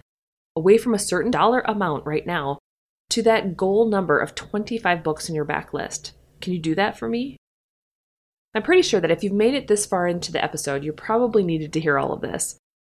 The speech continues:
And here's something else that you need to hear. No matter where you are on your author journey, you are right where you're meant to be. Maybe not where you want to be, <laughs> but where you're meant to be. And I truly believe that. The universe holds us back for various reasons, but I think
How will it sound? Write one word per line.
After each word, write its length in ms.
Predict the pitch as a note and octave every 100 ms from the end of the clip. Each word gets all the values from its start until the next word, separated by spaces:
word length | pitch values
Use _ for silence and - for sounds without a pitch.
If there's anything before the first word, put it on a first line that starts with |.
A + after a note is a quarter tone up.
| _ _
And 120 | G3
here's 200 | G3+ C4
something 260 | C4 A#3 F#3+
else 200 | D#3+ -
that 200 | C#3+ -
you 60 | D3+
need 160 | C#3+
to 60 | D3+
hear. 340 | C3+ B2+ D3+ _ _ _ -
No 140 | G3
matter 200 | G3 G3+
where 300 | F3 F#3+ G#3+
you 240 | B3 D4+ -
are 340 | F3 D#3 E3 D#3+
on 80 |
your 180 | E3+ E3
author 240 | D#3 F#3 F#3
journey, 460 | D#3+ C3+ C#3 D3+ - - -
you 180 | F3+ -
are 160 | G#3+ G3
right 320 | F3 G3 G3+
where 80 | G3
you're 160 | F#3
meant 300 | D#3 D3+ -
to 80 | -
be. 340 | C#3+ B2+ - - _ _ _ _
Maybe 260 | D#3+ F3 A3
not 200 | A3+ G#3+
where 80 | C4+
you 120 | D#4
want 260 | E4 D4
to 40 | F3
be, 400 | C3+ C3 D#3 - _ -
<laughs> 140 | F#3 E3+
but 160 | E3+
where 140 | C#3 F3+
you're 160 | G3
meant 400 | F#3 F3+ G#3+ -
to 80 | -
be. 340 | C#3 A2+ - -
And 100 | E3+
I 60 | E3+
truly 340 | - A3 F#3+
believe 360 | F#3 F3 D#3+ D3+
that. 360 | C3 - - - _ _ _ _ _ _ _ -
The 80 | B3+
universe 380 | F#4+ F#4 F4+
holds 220 | - A3 A3+
us 100 | -
back 320 | E3+ D3 -
for 100 | E3
various 340 | E3+ F3 E3+
reasons, 400 | D3+ D3+ D3 C#3
but 140 | - F3
I 60 |
think 300 | F3 A3 G#3+